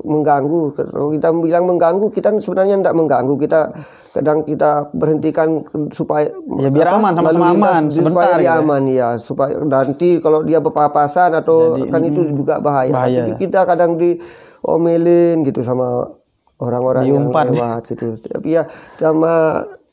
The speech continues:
Speaker 1: te-, apa, sama teman-teman mekanik juga mudah-mudahan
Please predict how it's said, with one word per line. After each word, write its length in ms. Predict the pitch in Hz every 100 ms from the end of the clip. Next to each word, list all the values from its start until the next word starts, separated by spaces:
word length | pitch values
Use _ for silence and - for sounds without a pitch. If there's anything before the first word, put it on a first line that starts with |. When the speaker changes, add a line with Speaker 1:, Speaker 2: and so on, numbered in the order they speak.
| - -
Speaker 1:
te-, 180 | - - -
apa, 300 | 156 185 214
sama 520 | 214 - 151 156 156
teman-teman 440 | - 156 151 160 160
mekanik 360 | 156 160 160
juga 260 | 147 139 -
mudah-mudahan 800 | - 143 135 147 156 147 -